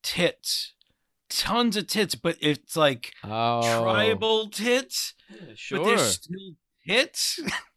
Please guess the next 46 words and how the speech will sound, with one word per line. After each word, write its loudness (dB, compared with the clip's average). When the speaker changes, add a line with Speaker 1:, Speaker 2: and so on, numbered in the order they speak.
Speaker 2:
It's -20
National 0
Geographic, 0
man. -4
Speaker 1:
National 0
Geographic 0
tits. -10
Speaker 2:
That's 0
interesting. -4
Do 4
you 6
think -2
that, 2
that, 0
did -2
they 2
look 2
like 2
actors, 2
or 2
do 0
you 4
think 0
that -2
they 2
found, 2
like, 0
actual, 2
like, -4
natives 0
to -4
be -2
in -4
the -8
thing? -20
Speaker 1:
Yeah, 2
you -2
know 6
what, -2
they 0
might -2
have. -16
Speaker 2:
'Cause 2
it's 2
harder 0
to, -16